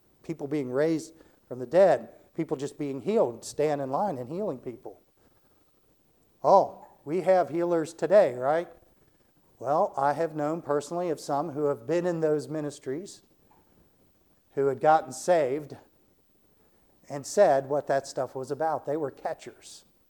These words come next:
It was all part of the deal, you know, that they smack 'em on the head and they're slain in the spirit, and they, they were trained to catch. You know, it's all a big blow-up thing.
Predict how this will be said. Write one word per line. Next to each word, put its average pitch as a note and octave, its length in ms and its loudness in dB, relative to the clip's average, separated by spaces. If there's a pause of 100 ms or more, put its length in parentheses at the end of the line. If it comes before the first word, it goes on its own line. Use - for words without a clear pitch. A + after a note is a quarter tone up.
(540)
It B2 80 -14
was B2+ 120 -8
all D3 120 2
part D3 240 -2
of C3+ 100 -4
the C3+ 80 -6
deal, C#3 480 -6 (440)
you C3 100 -12
know, C3+ 200 -4
that C3 200 -4
they B2 180 -8 (120)
smack D#3 440 -4
'em D3+ 80 -6
on D3 120 -4
the C#3 80 -8
head D3+ 280 -2
and C#3 120 -6
they're B2+ 120 -6
slain D#3+ 420 -6
in C#3+ 80 -8
the C3 80 -10
spirit, D3 440 -4 (360)
and C3 140 -10
they, D3 200 -2 (280)
they C3+ 140 -2
were C#3+ 120 -2
trained C#3 360 -4
to B2 60 -12
catch. - 440 -12 (1080)
You C3 60 -12
know, D#3+ 140 -6
it's E3+ 120 -4
all G#3 140 2
a - 20 -10
big F#3+ 220 -4 (1400)
blow-up D3+ 540 -4 (220)
thing. G#2+ 240 -20